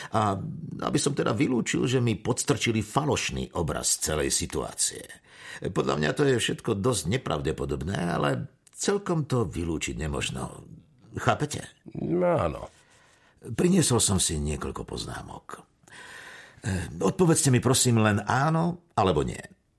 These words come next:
Speaker 2: V poriadku.
Speaker 1: Tak začnem?
Speaker 2: Nech sa páči.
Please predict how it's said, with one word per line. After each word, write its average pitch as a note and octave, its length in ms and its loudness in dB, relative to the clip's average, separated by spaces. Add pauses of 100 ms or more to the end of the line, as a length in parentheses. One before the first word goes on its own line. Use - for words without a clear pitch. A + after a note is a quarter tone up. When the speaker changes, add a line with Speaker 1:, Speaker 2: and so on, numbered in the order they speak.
Speaker 2:
V - 100 -20
poriadku. G2 540 0 (400)
Speaker 1:
Tak D#2 240 -2
začnem? E2+ 420 -2
Speaker 2:
Nech E2 300 0
sa - 80 -4
páči. - 560 -4